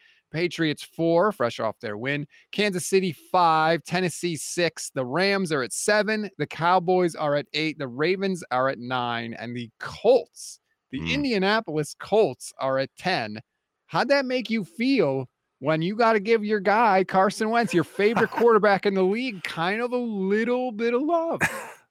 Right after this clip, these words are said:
Speaker 2: No, I don't, <laughs> Sats, because he's not the reason they're winning games. It's Jonathan Taylor.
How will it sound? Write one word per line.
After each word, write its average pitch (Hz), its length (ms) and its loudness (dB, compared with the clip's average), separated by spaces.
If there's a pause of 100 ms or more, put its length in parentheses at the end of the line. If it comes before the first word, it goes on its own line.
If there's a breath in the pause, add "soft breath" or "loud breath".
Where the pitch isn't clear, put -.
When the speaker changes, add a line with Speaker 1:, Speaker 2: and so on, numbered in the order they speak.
(280)
Speaker 2:
No, 95 180 -2
I 127 140 2
don't, 98 380 -2
<laughs> - 0 -
Sats, - 580 -4
because 120 300 0
he's 135 200 -2
not 135 180 -2
the 151 80 2
reason 135 280 0
they're 143 200 2
winning 147 340 2
games. 104 460 0
It's 98 160 -12
Jonathan 135 560 0
Taylor. 117 460 0